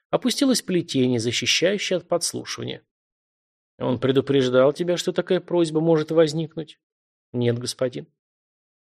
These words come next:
«Ты не похож на искателя приключений. И стеклянная пустыня далеко и от твоей родной деревни, и от Солнечного. Озёрная недалеко.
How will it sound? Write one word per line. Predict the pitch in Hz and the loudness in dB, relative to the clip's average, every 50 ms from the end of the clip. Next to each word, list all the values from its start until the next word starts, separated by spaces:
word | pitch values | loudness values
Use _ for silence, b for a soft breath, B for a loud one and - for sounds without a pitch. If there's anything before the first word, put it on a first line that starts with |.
| _ _ _ | _ _ _
«Ты | - 143 | 2 4
не | 170 196 190 | 4 4 4
похож | - 233 220 - - 247 208 - | 4 2 2 4 0 0 0 2
на | 220 220 | 0 0
искателя | 208 - - 214 208 202 - 190 185 | 0 0 2 2 2 2 0 -4 -2
приключений. | 165 - 175 175 - 185 196 185 - - - 123 127 - 127 - - _ _ _ _ _ _ | -2 -2 -2 0 0 -2 -2 0 -2 -2 -2 -2 -4 -6 -10 -16 -18 _ _ _ _ _ _
И | - | -6
стеклянная | 127 - - 170 156 - 175 175 175 180 175 170 160 | -6 -2 0 0 0 2 2 2 2 2 2 0 -2
пустыня | 165 - 170 - - - 214 196 196 | -2 -4 -6 -6 -2 -2 0 0 0
далеко | 175 165 185 185 196 - - - 131 127 127 131 | 0 0 0 0 -2 -2 0 2 4 6 6 4
и | - 135 139 | 4 2 2
от | 131 123 123 _ | 2 2 2 _
твоей | 127 120 123 120 120 120 | 4 4 6 6 6 6
родной | 120 123 117 113 123 123 | 6 4 2 2 0 0
деревни, | 117 110 120 123 131 160 185 202 208 202 | 0 0 0 2 4 4 4 4 2 2
и | 196 | 0
от | 196 190 | 0 -2
Солнечного. | - - - 208 151 135 123 107 - - - - - - - _ _ _ _ _ _ _ _ _ _ _ _ _ _ _ _ _ _ | -2 -2 2 2 2 2 0 -6 -6 -6 -6 -6 -8 -8 -10 _ _ _ _ _ _ _ _ _ _ _ _ _ _ _ _ _ _
Озёрная | - 226 226 202 233 240 180 131 120 117 | -2 -2 0 4 6 6 6 6 6 2
недалеко. | 113 117 113 113 120 123 - - - - | 2 2 2 0 -2 -2 -2 -8 -10 -10